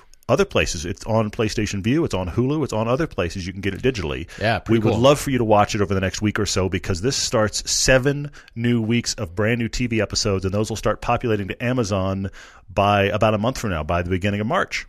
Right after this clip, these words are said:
Speaker 2: Pretty awesome.
Speaker 1: It's all coming.
Speaker 2: Yeah, we're thrilled to share all this content with you.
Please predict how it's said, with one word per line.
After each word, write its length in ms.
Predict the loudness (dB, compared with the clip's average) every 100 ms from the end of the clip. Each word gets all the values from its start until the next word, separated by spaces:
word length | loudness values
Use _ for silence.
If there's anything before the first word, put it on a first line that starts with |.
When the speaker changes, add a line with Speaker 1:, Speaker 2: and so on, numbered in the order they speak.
| -10
Speaker 2:
Pretty 260 | -2 0 0
awesome. 380 | -4 -4 -4 -2
Speaker 1:
It's 60 | 0
all 140 | 0
coming. 300 | 0 -2 -2 -8 -20 -8
Speaker 2:
Yeah, 360 | -4 -2 -4 -6
we're 200 | -4 -4
thrilled 340 | -2 0 0 0
to 60 |
share 200 | -2 -2
all 100 | -2
this 120 | -4 -4
content 380 | -2 0 0
with 160 | 0 2
you. 180 | 2